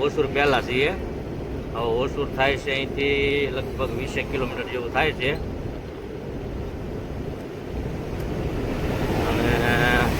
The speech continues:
બેંગ્લોર તેતાલીસ કિલોમીટર,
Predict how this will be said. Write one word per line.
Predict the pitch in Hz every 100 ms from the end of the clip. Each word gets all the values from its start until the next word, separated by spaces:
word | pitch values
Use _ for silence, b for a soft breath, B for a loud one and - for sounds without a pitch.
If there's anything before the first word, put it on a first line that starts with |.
| - - - - - - - -
બેંગ્લોર | 127 131 131 135 135 135 131 131 135 131 - - - - - - - - - - - - - - - - - - - - -
તેતાલીસ | 127 139 143 127 113 -
કિલોમીટર, | 123 113 107